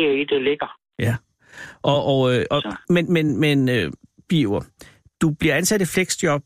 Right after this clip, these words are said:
Speaker 2: i Meny.
Speaker 1: Ja.
Speaker 2: Øh, og,
Speaker 1: Ja.
Speaker 2: og hvordan kommer så ideen, altså hvor kommer ideen fra at reintroducere julemedisteren, øh, fra? Er det dig, der kommer med den, eller er det dem, der spørger?
Speaker 1: Øh, ja, det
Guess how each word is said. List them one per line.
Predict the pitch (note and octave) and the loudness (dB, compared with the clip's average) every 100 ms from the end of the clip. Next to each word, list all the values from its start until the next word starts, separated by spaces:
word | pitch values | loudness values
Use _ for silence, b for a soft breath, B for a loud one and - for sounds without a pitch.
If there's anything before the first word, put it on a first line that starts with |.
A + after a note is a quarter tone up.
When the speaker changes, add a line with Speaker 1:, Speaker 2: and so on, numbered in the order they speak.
| - | -6
Speaker 2:
i | D#3 | 0
Meny. | D3 C#3 A#2 G#2 _ - A2 | 2 2 2 0 _ -8 -6
Speaker 1:
Ja. | A#2 B2+ A#2+ | 0 0 0
Speaker 2:
Øh, | - | 0
og, | C3+ | -2
Speaker 1:
Ja. | C3 D3 | 0 -2
Speaker 2:
og | |
hvordan | C3 B2+ D#3 F#3 | -2 -2 0 0
kommer | G3+ F#3+ E3 | 0 0 0
så | - E3 D3+ | 0 0 0
ideen, | D#3+ - F#3 E3+ F3+ D#3+ | -4 -2 -2 0 -2 0
altså | A#2 C3+ | 0 2
hvor | E3+ | 0
kommer | F3+ F3+ | 2 0
ideen | D#3 F3 E3 E3 | 2 0 -2 -2
fra | D3+ A2+ F2+ | 0 0 -2
at | A2 | -2
reintroducere | C#3 D#3 E3 - D#3 C3+ D3+ B2 B2+ | 0 2 0 0 -2 0 0 2 2
julemedisteren, | C3+ C3+ F3 G3 F3 D3+ - C#3 A#2+ - _ - | 2 2 2 2 0 -2 0 0 0 -2 _ -4
øh, | A#2+ - | -2 0
fra? | C#3+ D#2+ | -2 -2
Er | C#3 | -2
det | D#3 C#3 | -2 0
dig, | C#3 | 0
der | A3 | 0
kommer | - F#3+ | 0 0
med | F3+ | 2
den, | F3 - | 0 0
eller | C#3+ A#2+ | 0 2
er | |
det | A#2+ B2+ | 2 0
dem, | D#3 F3 | 0 2
der | D#3+ | 0
spørger? | - - D3+ B2+ A#2+ A#2+ A#2+ C3 C3 | 0 -2 -2 0 0 0 0 0 0
Speaker 1:
Øh, | B2+ B2 A#2+ A2+ A2+ A2+ A2+ A#2 A#2 A#2+ | 0 0 0 0 0 0 0 0 0 2
ja, | C#3 D3+ - | 2 0 0
det | F3 | 0